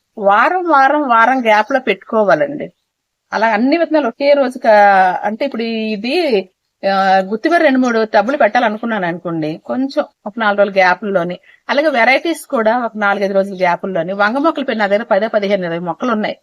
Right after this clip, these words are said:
ఐదు మొక్కలు ఒకసారి పెడతాను. ఒక పదిహేను రోజులు, ఇరవై రోజుల తర్వాత మరొక ఐదు మొక్కలు అలా పెట్టుకున్నా కూడా క్రాప్ మనకి అలాగా step by step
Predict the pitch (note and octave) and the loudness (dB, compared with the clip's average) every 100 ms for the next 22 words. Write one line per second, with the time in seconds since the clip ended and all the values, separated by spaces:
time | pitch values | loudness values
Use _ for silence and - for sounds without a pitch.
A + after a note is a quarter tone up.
0 | _ _ _ G3+ A3 A#3 A3+ C#4+ B3 A3+ | _ _ _ -2 0 0 0 0 2 0
1 | G#3+ G3 - E3+ - _ _ _ _ _ | 2 -2 0 -4 -4 _ _ _ _ _
2 | _ A3 B3+ C#4+ A3+ A#3 B3+ B3 C#4 A#3 | _ -2 0 0 0 0 -2 -2 -2 -2
3 | A3+ A3+ A3+ B3+ A3 G#3+ G#3+ G3+ G3+ G3 | -2 -2 -4 0 2 4 2 0 -2 -4
4 | G#3 G#3 A3 B3+ D4 C#4+ D4 D4 C#4 D4+ | -4 -2 0 0 0 -2 -2 -2 2 0
5 | F#4 C#4+ C4 F4+ E4+ C#4+ C#4+ C4+ B3+ B3+ | 0 2 2 2 -2 0 0 0 0 -2
6 | B3 - A#3 - C#4 B3+ | -2 -4 -2 -2 -4 -6